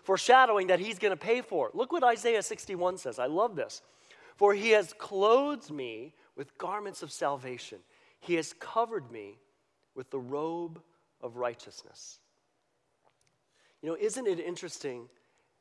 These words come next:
that he didn't even acknowledge the apology?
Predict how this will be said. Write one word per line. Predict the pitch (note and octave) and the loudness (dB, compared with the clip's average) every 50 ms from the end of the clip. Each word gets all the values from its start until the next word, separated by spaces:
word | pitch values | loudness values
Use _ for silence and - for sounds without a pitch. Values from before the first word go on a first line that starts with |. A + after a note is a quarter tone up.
| _ _ _ _ | _ _ _ _
that | C#3 C3+ - | -4 -4 -4
he | C3+ - E3 D#3 | -8 -12 -12 -12
didn't | C3+ B2 F#3 G#3+ A#3 B3+ | -6 -2 -2 -2 -2 -2
even | C4 B3 A#3 G3 F#3 E3+ D#3 | -8 -8 -6 -6 -4 -4 -4
acknowledge | C#3 C3 C#3 C#3+ C#3+ C#3 C#3+ D3+ E3+ E3+ D#3+ D#3+ C#3 B2+ A#2 A2+ A2+ G#2+ - - - _ _ _ _ | -6 -6 -10 -10 -6 -2 0 2 2 2 0 0 -2 -4 -6 -8 -8 -12 -14 -14 -14 _ _ _ _
the | - | -6
apology? | C3 B2 - - C3+ B2 A#2 A2+ G2+ - F#2+ | -6 -6 -4 -2 -2 -2 -2 -4 -10 -14 -20